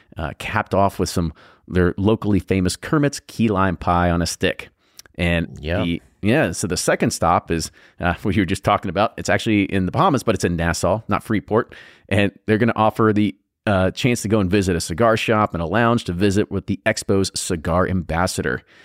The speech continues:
Speaker 1: The cost to participate in the Expo is only seventy-five dollars per participant, on top of the cost of the cabin, plus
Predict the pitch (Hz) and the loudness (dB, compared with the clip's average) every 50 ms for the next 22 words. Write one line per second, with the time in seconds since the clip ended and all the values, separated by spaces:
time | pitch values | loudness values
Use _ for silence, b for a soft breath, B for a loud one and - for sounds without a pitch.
0 | B B B B - - - - 127 127 143 - - - - 107 - - 117 - | B B B B -6 -4 -2 2 2 2 2 0 -2 -4 -6 -2 0 0 0 0
1 | 117 - 120 110 - - 135 147 117 101 92 - - - 85 85 95 107 - 101 | 0 0 0 2 2 2 2 4 4 2 2 0 0 0 2 2 2 2 2 0
2 | 87 95 90 87 80 - - 135 123 92 85 - 80 82 80 80 76 78 - - | 2 2 0 0 -2 -2 -2 -2 -2 0 0 0 0 0 2 0 0 0 -2 -4
3 | 73 76 - - - - - 180 185 - 139 - - 98 98 - - 87 85 85 | -8 -10 -10 -10 -8 -2 -2 0 0 0 0 0 0 0 0 -2 -4 -4 -4 -4
4 | - - - - 208 - 147 117 - - 117 110 110 107 - - 87 92 - - | -2 -2 0 0 0 0 0 -2 -2 0 2 2 2 2 0 -2 -4 -4 -2 0
5 | 131 131 131 120 127 123 113 - - 120 143 - | 0 2 2 2 2 0 -2 -2 -2 -2 -2 -2